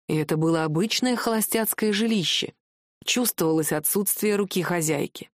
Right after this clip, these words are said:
Вики трясло от холода все сильнее. Колдун щелкнул пальцами, и поленца, сложенные горкой в камине, запылали. Он принес одеяло, укрыл гостью,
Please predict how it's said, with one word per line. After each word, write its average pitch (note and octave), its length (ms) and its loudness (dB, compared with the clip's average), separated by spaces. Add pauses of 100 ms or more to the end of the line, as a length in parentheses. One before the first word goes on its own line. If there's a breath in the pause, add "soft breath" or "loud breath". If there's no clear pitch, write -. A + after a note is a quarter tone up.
(840)
Вики A3 400 0
трясло A#3+ 380 2
от A#3 140 -2
холода A#3 400 2
все - 180 0
сильнее. F#3+ 640 0 (800)
Колдун F3+ 440 0
щелкнул F#3+ 540 0
пальцами, A3 640 0 (380)
и F3+ 100 0
поленца, G#3+ 540 2
сложенные A#3 520 2
горкой A#3 360 2
в - 80 -6
камине, G#3+ 440 2
запылали. F#3+ 720 0 (880)
Он F3+ 160 0
принес F#3 400 2
одеяло, E3+ 500 2
укрыл G3 380 0
гостью, G#3 560 0